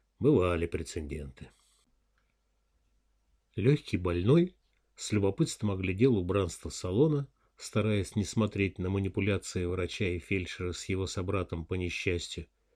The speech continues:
и вдруг начал блевать.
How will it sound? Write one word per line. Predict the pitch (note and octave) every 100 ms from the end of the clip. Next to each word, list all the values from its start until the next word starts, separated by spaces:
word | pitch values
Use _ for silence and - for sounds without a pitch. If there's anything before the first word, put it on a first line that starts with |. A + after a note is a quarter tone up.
| _ _ _ _ -
и |
вдруг | D#2+ D#2+ B2+ D3+ - _
начал | G2 F2+ G2 - F2+ _ -
блевать. | F2 F2 E2 D#2 -